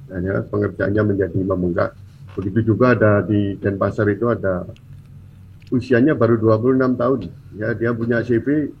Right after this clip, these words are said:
dalam pengerjaan, apa, pavingisasi di daerah pasar, apa, Badung itu. Itu ternyata juga, apa, hal yang sama, kena jerat,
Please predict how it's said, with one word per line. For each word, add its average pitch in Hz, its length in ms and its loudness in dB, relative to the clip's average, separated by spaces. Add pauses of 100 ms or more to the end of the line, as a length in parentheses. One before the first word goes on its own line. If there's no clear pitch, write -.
(220)
dalam 104 240 -4
pengerjaan, 107 1040 -4 (640)
apa, 95 400 -6 (1120)
pavingisasi 123 960 4
di 107 240 0
daerah 101 800 0 (880)
pasar, 107 320 -4 (1120)
apa, 104 240 -6
Badung 113 480 2
itu. 90 100 -8 (300)
Itu 110 240 -6
ternyata 120 400 -2
juga, 107 320 -2 (1120)
apa, 117 240 -4
hal 107 240 2
yang 107 40 -4
sama, 113 360 -4
kena 107 240 -6
jerat, 101 320 -2